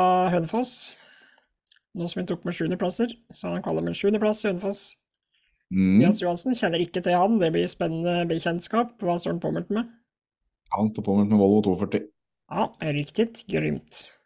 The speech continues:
Speaker 2: Mye sitt, mye sitt. Start nummer nittifem, Stian Modalen ifra N M K Gol, en som vi kjenner godt til. Ikke at jeg kjenner han så godt, men jeg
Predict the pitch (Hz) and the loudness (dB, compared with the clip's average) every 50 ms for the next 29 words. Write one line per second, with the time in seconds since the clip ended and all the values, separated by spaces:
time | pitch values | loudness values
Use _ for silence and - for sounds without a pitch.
0 | _ _ _ _ _ _ _ _ 85 85 85 92 98 98 - - 82 73 - - | _ _ _ _ _ _ _ _ -6 -4 -2 0 0 0 0 -2 -4 -6 -4 -4
1 | 98 85 78 - - - - - - - - - _ _ _ _ - - _ _ | -4 -4 -4 -4 -6 -10 -10 -14 -18 -18 -20 -20 _ _ _ _ -20 -20 _ _
2 | _ _ _ _ _ - - 143 143 139 _ - - 165 156 156 151 151 160 151 | _ _ _ _ _ 2 4 4 4 2 _ 0 4 6 8 8 8 6 6 6
3 | 160 156 160 156 - 151 139 143 143 139 139 143 143 143 143 147 147 143 - - | 6 6 4 4 6 6 8 8 8 8 8 10 10 10 10 10 8 6 2 -6
4 | _ _ - - 113 120 113 117 127 123 123 117 117 117 120 110 123 120 120 127 | _ _ -8 -2 0 0 2 4 6 6 6 6 6 4 4 2 2 2 4 6
5 | 139 139 127 101 107 107 104 107 - 117 107 104 104 107 110 110 104 120 110 101 | 6 6 6 4 2 2 2 2 0 0 0 2 2 2 2 0 0 -4 -6 -8
6 | _ _ _ - 107 107 110 113 113 113 113 110 113 113 113 110 110 113 110 113 | _ _ _ -4 -2 0 0 0 0 0 0 0 0 -2 -2 -2 -2 0 0 0
7 | 117 117 - 147 160 190 175 151 - - - 95 85 87 104 113 123 120 147 127 | 0 0 2 0 0 0 -2 -8 -10 -14 -14 -14 -6 -2 0 0 2 2 0 0
8 | - - - 90 82 - - - - 90 101 104 - 123 135 143 143 143 120 113 | 0 -2 -4 -4 -4 -6 -10 -6 -4 -2 -2 0 0 0 0 0 0 -2 -2 -2
9 | 113 110 110 | 0 0 0